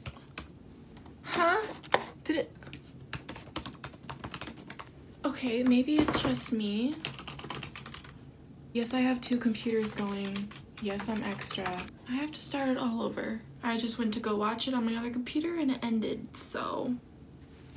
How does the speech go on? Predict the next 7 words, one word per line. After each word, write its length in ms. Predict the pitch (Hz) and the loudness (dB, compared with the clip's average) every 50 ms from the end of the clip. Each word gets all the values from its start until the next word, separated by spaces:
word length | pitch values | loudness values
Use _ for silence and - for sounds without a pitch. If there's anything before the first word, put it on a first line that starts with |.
| - - - - - - - - - - - - - - - - - - - - - - - - - - - - - - - - - - - - - - - - - - - - - - - - - - - - - - 254 | 4 6 6 4 -2 -10 -12 -10 -10 -12 -12 -14 -16 -18 -16 -16 -16 -16 -16 -16 -18 -18 -18 -16 -18 -18 -18 -18 -18 -18 -18 -18 -18 -20 -18 -18 -18 -18 -18 -16 -14 -14 -14 -14 -14 -14 -14 -14 -14 -16 -18 -16 -6 0 0
Okay. 540 | 240 240 240 - - - 320 330 294 247 208 - - - - - - - - - - - - - - - - - - - - - - - - - - - - | 0 0 0 -4 -4 -4 -2 2 2 2 0 -2 -12 -16 -18 -18 -20 -20 -20 -20 -20 -20 -20 -20 -20 -20 -20 -20 -20 -20 -20 -20 -20 -20 -20 -20 -20 -14 -10
<sighs> 20 | |
I 760 | - - - - - - - - - - - - - - 330 302 294 | -8 -8 -6 -8 -10 -12 -16 -18 -20 -20 -20 -18 -14 -10 -8 -8 -6
love 220 | 294 269 302 - | -6 -8 -8 -8
her 140 | - 320 320 | -8 -8 -6
so 180 | - - - 320 | -6 -6 -4 -4
much. 540 | 302 269 254 240 247 254 254 - - - | -2 -2 -2 -2 -4 -6 -8 -10 -12 -12